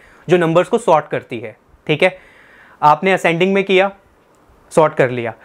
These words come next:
अब आपने सॉर्ट कर लिया, उसने आपको क्या किया, नंबर सॉर्ट करके दे दिया, ठीक है। उसके बेस पे अब जो नंबर्स आपके पास आए हैं उस पे आप कुछ अपना लॉजिक लगा सकते हो,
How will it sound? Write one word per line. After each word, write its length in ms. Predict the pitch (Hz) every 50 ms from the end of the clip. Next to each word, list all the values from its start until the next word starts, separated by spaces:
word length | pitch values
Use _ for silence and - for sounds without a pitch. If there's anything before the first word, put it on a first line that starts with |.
| - - - - - - - - _ -
अब 140 | 170 175 196
आपने 260 | 190 196 220 233 233
सॉर्ट 320 | 233 - 185 196 202 -
कर 120 | - 208 190
लिया, 160 | 170 156 151
उसने 180 | 151 - 202
आपको 180 | 208 202 - 220
क्या 140 | 196 208 202
किया, 180 | 214 233 214
नंबर 160 | 190 190 226 220
सॉर्ट 240 | - 202 190 185
करके 240 | - 196 180 170 190
दे 140 | 151 135 120
दिया, 220 | 113 113 113 98 - _ _ _ _ _ _ _ -
ठीक 160 | 175 160 165
है। 140 | 196 196 - _ _ _ _ _ -
उसके 320 | 202 - - - 277 269
बेस 240 | 190 202 190 185 -
पे 140 | - 165 139
अब 100 | 127 131
जो 100 | 180 190
नंबर्स 360 | 175 160 165 175 214 220 220
आपके 200 | 202 190 - 202
पास 260 | 208 208 185 175 -
आए 60 | 175
हैं 80 | 170 180
उस 100 | 180 170
पे 120 | - 196
आप 120 | 190 190 -
कुछ 160 | - 196 190
अपना 180 | 175 - 180 175
लॉजिक 260 | 165 160 151 180 175
लगा 200 | 160 147 151 156
सकते 320 | 151 165 - - _ 156
हो, 100 | 156 151